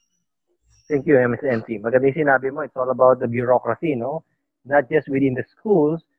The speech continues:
but the entire regulating system, no? That, you know, starts from the national government.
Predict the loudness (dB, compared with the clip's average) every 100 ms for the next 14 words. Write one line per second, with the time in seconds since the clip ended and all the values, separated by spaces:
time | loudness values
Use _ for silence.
0 | _ _ -6 -4 -4 -6 -2 2 2 2
1 | -2 -6 _ _ _ _ -6 0 2 0
2 | -2 -8 -12 -6 -6 -4 -6 -10 -4 -2
3 | -2 _ _ -10 -8 -8 -4 -2 -2 -2
4 | -8 -4 -4 -4 -4 -6 -10 _ _ _
5 | _ _ -8 -2 -2 0 -2 0 0 -2
6 | -4 -8